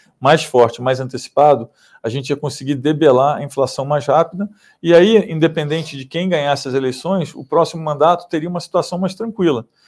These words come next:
Eu acho que isso aí foi feito, o resultado tá aí, né?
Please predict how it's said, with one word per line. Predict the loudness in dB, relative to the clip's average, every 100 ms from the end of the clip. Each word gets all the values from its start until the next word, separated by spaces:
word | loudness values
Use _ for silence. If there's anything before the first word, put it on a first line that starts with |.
| _ -2
Eu | 2
acho | 2 0
que | -8
isso | -4
aí | -4
foi | -4 -2 -4
feito, | -2 0 0 0
o | -2
resultado | -2 -4 2 4 4 2
tá | 2
aí, | 2 2 -2 -8 _
né? | -10 -10